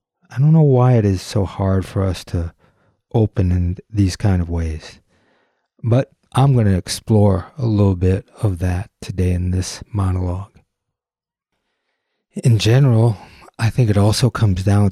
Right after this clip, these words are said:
to that I think when we're also presented with the opportunities for connection of intimacy, sometimes we're not available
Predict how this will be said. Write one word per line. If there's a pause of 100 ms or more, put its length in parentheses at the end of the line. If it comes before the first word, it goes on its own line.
(100)
to
that (920)
I
think
when
we're
also
presented
with
the
opportunities
for
connection
of
intimacy, (920)
sometimes (160)
we're
not
available